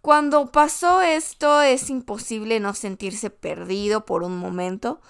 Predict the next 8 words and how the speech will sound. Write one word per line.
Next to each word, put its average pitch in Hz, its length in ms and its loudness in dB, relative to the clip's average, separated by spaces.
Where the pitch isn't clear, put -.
Puede 349 180 -2
ser 339 240 -4
que 302 140 -8
ya 285 120 2
llega 269 300 0
la 254 160 0
preocupación, 240 1300 -2
que, 180 440 -6